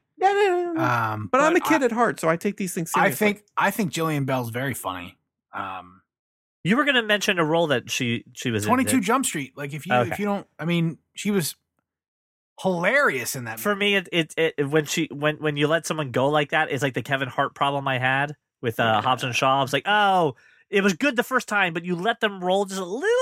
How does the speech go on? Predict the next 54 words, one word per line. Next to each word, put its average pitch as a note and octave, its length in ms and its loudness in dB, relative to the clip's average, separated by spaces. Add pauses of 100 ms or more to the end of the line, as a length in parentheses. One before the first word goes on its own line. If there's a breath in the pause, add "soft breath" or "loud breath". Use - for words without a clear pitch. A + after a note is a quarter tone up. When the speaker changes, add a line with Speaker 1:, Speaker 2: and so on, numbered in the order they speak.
Speaker 3:
bit C5 160 0
too B4 240 0
long, C5+ 220 0
and D4 80 -4
you've G#3+ 180 -4
overstayed D#4 560 -2
your D#4 100 -4
welcome." E4 540 2
And C#3 200 -6
she C#3 100 -4
does B2 180 -2
that A2 240 -2 (640)
quite C3+ 140 0
frequently. A2 300 -6
I A#2 80 0
think A#3+ 140 0
she'll B3 100 0
be A#3 100 -2
tamer B3 340 0
in C#3+ 100 -2
this C3 140 -8
movie. G#2+ 300 -4
I, C#3 100 0
this G3+ 180 0
may A3+ 120 4
be G#3+ 120 0
a F#3+ 60 2
turnaround C#3+ 400 -2
for G2+ 140 -4
her, F#2+ 180 -8
for G2 160 -6
us, F#2+ 220 -10
but F#2+ 200 -8 (460)
Speaker 1:
Listen, - 240 0
I, C4+ 160 -4
let, G3 260 -2
let's F#3 200 -2
just F#3+ 180 -2
say E3 200 2
this. B2 360 -2
I'm D#3+ 300 2
not, D#3+ 280 2
like, C#3 320 0
rushing C3 720 0
to B2+ 500 0
my, A2 680 0
uh, G#2+ 240 0
streaming C#3 560 0
set, - 340 -4 (120)
as A2+ 180 -6
they G#2+ 140 -6
call G#2 260 -4
it, G#2 160 -10 (640)
um, A2 560 0